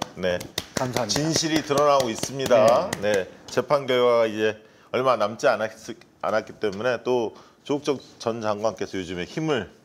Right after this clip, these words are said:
Speaker 1: 부쩍 내고 있습니다.
Speaker 2: 그렇죠.
Speaker 1: 예,
Speaker 2: 파이팅을
Speaker 1: 검찰개혁뿐만
Speaker 2: 하고 계시죠.
Speaker 1: 아니라
Speaker 2: 제대로,
Speaker 1: 언론,
Speaker 2: 예,
Speaker 1: 언론까지도 뜯어고치겠다. 마음을,
Speaker 2: 다부지게 마음 자신을
Speaker 1: 예,
Speaker 2: 지금
Speaker 1: 아,
Speaker 2: 하고
Speaker 1: 아주,
Speaker 2: 계십니다.
Speaker 1: 어, 그런 마음을 먹고 계셔서 든든합니다.
Speaker 2: 네.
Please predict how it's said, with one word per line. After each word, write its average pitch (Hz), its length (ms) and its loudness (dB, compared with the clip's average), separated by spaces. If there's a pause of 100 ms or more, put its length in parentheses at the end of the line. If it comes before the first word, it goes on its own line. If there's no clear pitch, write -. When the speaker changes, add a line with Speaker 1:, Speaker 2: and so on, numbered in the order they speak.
(300)
Speaker 1:
부쩍 - 460 -4
내고 113 220 0
있습니다. 101 440 -4
Speaker 2:
그렇죠. 107 440 0 (160)
Speaker 1:
예, 82 180 -4
Speaker 2:
파이팅을 120 140 -2
Speaker 1:
검찰개혁뿐만 117 920 0
Speaker 2:
하고 110 140 4
계시죠. 101 240 -12
Speaker 1:
아니라 98 480 0 (240)
Speaker 2:
제대로, 110 460 4
Speaker 1:
언론, 110 200 0
Speaker 2:
예, 104 140 -8
Speaker 1:
언론까지도 117 1000 2
뜯어고치겠다. 110 800 -2 (140)
마음을, 104 160 4
Speaker 2:
다부지게 180 400 2
마음 123 340 0
자신을 85 400 -4
Speaker 1:
예, 80 60 -8
Speaker 2:
지금 85 180 -12
Speaker 1:
아, 87 100 0
Speaker 2:
하고 92 180 4
Speaker 1:
아주, 92 260 2
Speaker 2:
계십니다. 95 420 -8 (300)
Speaker 1:
어, 82 560 -10
그런 110 220 -2
마음을 104 440 2
먹고 98 320 -2
계셔서 101 460 0
든든합니다. 147 760 2
Speaker 2:
네. 101 80 -16